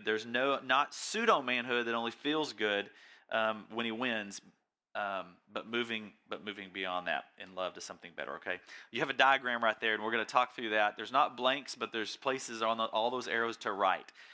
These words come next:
and, um, we'll fill 'em in. Um, Eric will as we go, and if I summarize some, that kind of thing, you're, we'll just have to, you'll kinda have to be smart. They're also on the back, and you can, you can put 'em in. So, um, if you go, how many of y'all, anybody in medical school?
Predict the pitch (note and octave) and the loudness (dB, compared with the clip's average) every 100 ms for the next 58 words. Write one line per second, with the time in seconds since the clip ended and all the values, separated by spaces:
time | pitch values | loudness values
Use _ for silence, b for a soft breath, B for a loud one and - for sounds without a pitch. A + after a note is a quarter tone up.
0 | B - G#2 G#2 G#2 A2 G2+ F#2 G#2 A2 | B -6 -4 -4 0 2 2 -2 -6 -6
1 | G#2 B2+ B2 A2+ A2+ A2+ A2+ - _ _ | -4 0 0 2 2 0 -4 -12 _ _
2 | _ _ _ _ - G#2+ G#2+ G2 - G#2+ | _ _ _ _ -6 0 0 0 2 2
3 | G#2+ A#2 A2 G#2+ B B B A2 A2 A2 | 2 0 2 0 B B B -8 -4 0
4 | A2+ A2+ A2+ - G2+ - A#2 A#2 A#2 G2 | 2 2 0 -2 -2 4 6 4 0 -4
5 | - C#3+ C#3 C#3+ C3+ A#2+ - C#3+ C#3 C3+ | -2 0 4 4 4 2 0 4 6 6
6 | C3+ C3 B2+ B2 A#2+ A#2 B2+ A#2+ B2+ A#2+ | 4 2 -6 -2 -2 0 -4 -2 -2 -2
7 | A#2 G#2+ F2+ G2+ A2 A2 C3 A#2 G#2+ E2+ | -6 -8 -18 -8 -6 -4 -4 -4 -6 -8
8 | G#2+ A#2 G2+ F#2+ G2 - G2 F#2+ G#2 G#2 | -4 -4 -4 -6 -6 2 2 4 2 2
9 | - G2+ F#2 F2+ F2 F#2 F2+ F2+ D#2+ D2+ | 0 -2 2 2 0 -8 -10 -10 -12 -14
10 | - E2+ F#2+ C2+ A#1 - _ _ B B | -14 -10 -8 -8 -10 -14 _ _ B B
11 | B B - - D3+ C3 C3 A2+ B B | B B -2 4 6 6 4 2 B B
12 | - D#2+ E2+ C#3 D3+ F3 F3+ F#3 G#3 F3+ | -10 -10 -6 -4 2 4 4 2 0 4
13 | E3+ D3+ F3+ E3+ C#3+ B2 B2+ C3 - C3 | 6 6 4 0 2 2 2 -2 -4 -2
14 | B2 B2 | -2 -6